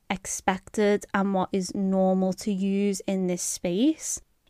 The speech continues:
Even though at the time a lot of people were gu-, advising, were advising her to use these certain models because this is gonna be that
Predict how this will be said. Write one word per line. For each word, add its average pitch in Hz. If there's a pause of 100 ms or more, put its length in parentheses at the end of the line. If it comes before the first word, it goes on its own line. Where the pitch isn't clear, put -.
(640)
Even 214
though 208
at 202
the 214
time 202
a 202
lot 196
of 185
people 202 (720)
were 214 (140)
gu-, 202 (100)
advising, 196
were 202
advising 190
her 208
to -
use 254 (240)
these 185
certain 190
models 220
because 196
this 208
is 214
gonna 208
be 202
that 196